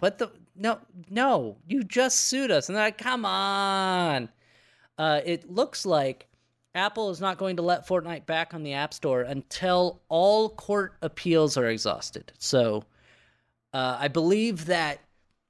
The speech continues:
Epic is appealing, uh, some of the rulings, and then Apple is appealing the ruling, uh, of which Epic won. And so, until all of those are one hundred percent settled, Fortnite isn't gonna be put on the,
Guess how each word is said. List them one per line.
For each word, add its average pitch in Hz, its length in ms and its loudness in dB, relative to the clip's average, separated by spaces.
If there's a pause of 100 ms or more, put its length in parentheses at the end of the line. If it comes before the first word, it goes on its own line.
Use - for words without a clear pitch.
(340)
Epic 180 360 -4
is 156 200 -8
appealing, 170 680 2 (400)
uh, 135 360 0
some 170 240 -2
of 156 60 -4
the 160 80 0
rulings, 160 640 0
and 139 220 -8
then 127 180 -6
Apple 160 460 -2
is 135 140 -4
appealing 143 460 -2
the 131 100 0
ruling, 127 600 2 (500)
uh, 113 300 -2 (300)
of 127 200 0
which 135 360 -4 (140)
Epic 160 380 -4
won. 98 380 -10 (640)
And 135 260 -2
so, 135 600 2 (280)
until 160 520 -2
all 226 340 2
of 196 120 -2
those 202 300 0
are 165 140 4
one 175 240 2
hundred 175 300 -4
percent 143 380 -4
settled, 117 520 -2 (1200)
Fortnite 170 520 -2
isn't 147 280 -6
gonna 139 160 -4
be 131 140 -4
put 135 180 -2
on 117 160 0
the, 107 260 -8